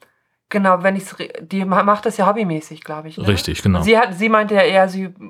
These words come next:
Speaker 1: geht eher so ran, nicht zu viel vorbereiten, eher so ein bisschen, dass man noch offener ist und vielleicht der Fokus noch gar nicht so festgelegt ist. Das ist erstens halt auch legitim und zweitens ist es ja auch einfach ein Unterschied, wie viel Zeit kann und will ich investieren.
Speaker 2: Ja, na klar.
Speaker 1: Ist das mein Hobby oder ist das mein Beruf?
Speaker 2: Ja,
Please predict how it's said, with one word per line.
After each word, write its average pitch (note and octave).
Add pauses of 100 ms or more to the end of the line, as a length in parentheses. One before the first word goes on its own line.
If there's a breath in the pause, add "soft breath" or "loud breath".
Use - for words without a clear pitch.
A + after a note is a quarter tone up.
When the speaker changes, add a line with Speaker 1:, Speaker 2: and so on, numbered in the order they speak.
(100)
Speaker 1:
geht G3+
eher F#3
so F#3+
ran, F3+ (120)
nicht F#3+
zu D#4
viel D4+
vorbereiten, G#3+
eher F#3
so F#3+
ein F#3+
bisschen, F#3
dass E3+
man F3
noch F3+
offener A3+
ist G3
und F3+
vielleicht F#3
der F#3
Fokus -
noch F3
gar D#3
nicht F3
so E3+
festgelegt D#3
ist. D3+ (380 loud breath)
Das F3+
ist - (200)
erstens G3
halt F#3
auch G3
legitim F#3+ (280 loud breath)
und F#3+
zweitens F3+ (200)
ist G3
es B3+
ja F#3
auch -
einfach F#3
ein F#3+
Unterschied, A3
wie G3+
viel G3+
Zeit B3+
kann A3
und G3
will G#3+
ich G3
investieren. F#3
Speaker 2:
Ja, A2
na G2+
klar. A2
Speaker 1:
Ist G3
das F3+
mein F3
Hobby F#3
oder G3
ist -
das -
mein F#3+
Beruf? G#3+
Speaker 2:
Ja, A2+